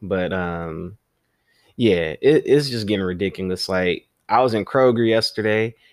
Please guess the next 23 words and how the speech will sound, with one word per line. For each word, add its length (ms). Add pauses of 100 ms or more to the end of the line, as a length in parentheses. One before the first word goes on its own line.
(120)
Everybody 360
had 180
their 120
mask 440
on. 240 (260)
Even 340
the 60
one 260
guy 180
that 140
walked 320
in 120
without 280
a 40
mask, 640 (260)
you 100
know, 420
the 160
Kroger, 680
um, 340
customer 360
service 380
desk 460